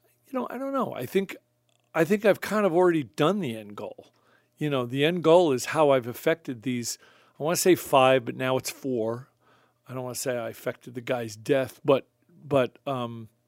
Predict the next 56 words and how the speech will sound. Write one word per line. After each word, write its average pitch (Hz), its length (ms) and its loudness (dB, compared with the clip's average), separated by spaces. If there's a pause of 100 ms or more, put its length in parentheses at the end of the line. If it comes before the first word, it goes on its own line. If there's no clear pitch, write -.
'cause - 160 -14
he 175 160 -6
did 120 220 -8
that. 127 380 -6
But, 120 260 0 (640)
um, 151 440 0 (240)
uh, - 120 -10 (180)
you 196 160 -6
know, 180 340 0 (200)
I, 185 320 4
I've 180 180 0
affected 180 480 -6
their 170 160 -2
lives 151 440 2
and, 175 240 -10
and 170 180 -10
the 165 40 -6
lives 165 380 2
of 156 80 -14
some 165 200 -6
of 160 80 -10
the 151 60 -10
people 165 320 -12
that 143 220 -14
they 156 160 -4
know 143 300 -2
and 156 160 -8
that 143 160 -8
they'll 143 180 2
meet 147 280 -4
and 151 120 -12
that 135 140 -14
they'll 143 160 -2
run 131 220 -4
into. 151 380 -4
And, 123 220 -10 (640)
you 139 140 -10
know, 135 160 -2
if 131 120 -6
they, 139 340 2
you 170 140 -8
know, 165 120 2
they're 151 200 2
so 180 220 4
funny. 131 420 -4 (320)
He - 140 -10
comes 170 300 -2
to 156 80 -8
me 151 80 -4
the 131 160 -2
other 127 160 -2
day, 127 220 -6
he 123 60 -10
says, - 280 -10 (240)
"Hey, 220 120 4
Bill, 262 460 0